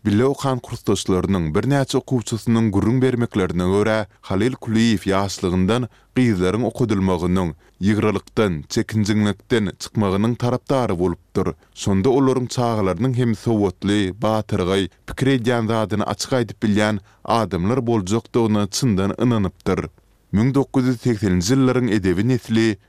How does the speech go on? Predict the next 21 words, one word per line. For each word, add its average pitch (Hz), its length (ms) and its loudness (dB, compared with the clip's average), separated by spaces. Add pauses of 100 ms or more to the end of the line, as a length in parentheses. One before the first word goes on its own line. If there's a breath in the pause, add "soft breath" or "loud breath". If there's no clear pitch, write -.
(100)
müň 127 180 2
dokuz 123 340 0
ýüz 107 220 2
ýetmişinji 98 560 0
ýyllaryň 131 360 2
aýagynda 107 560 0 (180 soft breath)
Halil 107 440 0
Kuliýewden 110 500 0
ders 107 260 -2
alan, 101 320 0 (260 soft breath)
onuň 107 320 2
goşgularyny 107 640 2
ýat 110 280 0
tutan - 260 -2
studentler 110 720 0 (380 soft breath)
şol 143 280 0
wagt 113 320 -2
bu 151 80 0
şahiriň 117 640 0 (280 soft breath)
onarça 113 560 0
goşgusyny 117 580 0